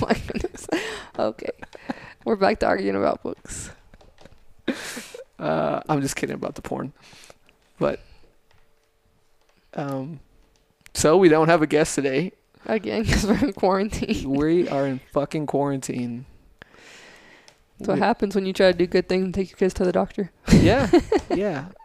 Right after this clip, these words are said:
Speaker 2: Uh, out of all people, our doctor's the one that tested positive for covid.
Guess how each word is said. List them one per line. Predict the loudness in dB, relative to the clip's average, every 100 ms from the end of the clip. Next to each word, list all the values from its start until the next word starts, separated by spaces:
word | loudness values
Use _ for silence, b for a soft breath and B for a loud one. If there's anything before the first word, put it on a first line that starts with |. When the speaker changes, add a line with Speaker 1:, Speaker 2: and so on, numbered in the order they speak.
| 4
Speaker 2:
Uh, | 4 6
out | 6
of | 8
all | 8 6
people, | 2 0 0
our | 0
doctor's | -2 -6 -4 -4
the | -4
one | -6 -6
that | -2 -4 -4 b b _
tested | -6 -4 -4
positive | -4 -4 -4 -6
for | -8
covid. | -6 -6 -6 -12